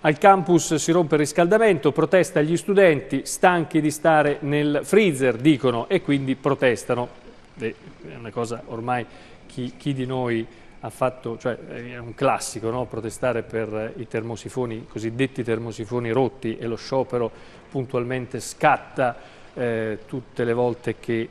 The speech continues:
eh, c'è il freddo nelle aule. Trova la moglie e i quattro figli svenuti, rischiata la tragedia del monossido, riscaldamento chiuso,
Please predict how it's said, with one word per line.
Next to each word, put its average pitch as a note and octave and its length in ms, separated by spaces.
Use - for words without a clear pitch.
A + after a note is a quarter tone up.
eh, G#2+ 380
c'è A#2 300
il B2+ 180
freddo A#2+ 320
nelle A2+ 240
aule. F2+ 340
Trova F3 220
la D#3 80
moglie E3+ 240
e - 20
i C3+ 40
quattro D3+ 260
figli C#3+ 240
svenuti, D3 420
rischiata C3+ 640
la A2+ 80
tragedia B2 560
del B2+ 200
monossido, E3 680
riscaldamento C3+ 640
chiuso, D#3 400